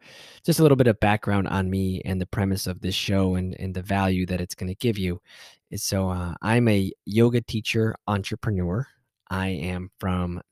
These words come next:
uh, the suburbs of Chicago, currently living in South Florida. But, um,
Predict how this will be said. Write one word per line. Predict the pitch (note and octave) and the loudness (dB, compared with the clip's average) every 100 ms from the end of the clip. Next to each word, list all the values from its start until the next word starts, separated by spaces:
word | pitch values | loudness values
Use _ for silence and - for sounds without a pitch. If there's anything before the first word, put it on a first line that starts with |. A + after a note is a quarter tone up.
| _ _ - | _ _ -10
uh, | F#2 F2 F2 F#2 _ _ | -8 -6 -6 -10 _ _
the | A2+ | -4
suburbs | - - G#3 A#2 G2+ G2 - | 0 2 4 4 2 -4 -6
of | F#2+ - | -4 -4
Chicago, | G#2 F#2 E2+ E2+ F#2 | -6 -4 -4 -4 -6
currently | - A2 F2+ F#2 | -2 -2 -2 -4
living | E2+ E2 | -4 -4
in | E2 | -6
South | - E2 | -6 -8
Florida. | - C#2+ D2 G2 - - - - - _ | -8 -8 -8 -10 -14 -20 -20 -20 -20 _
But, | - G#2 G2 - - | 0 0 0 -10 -4
um, | F#2+ F#2 F2+ F2+ F2+ | 0 0 0 -4 -8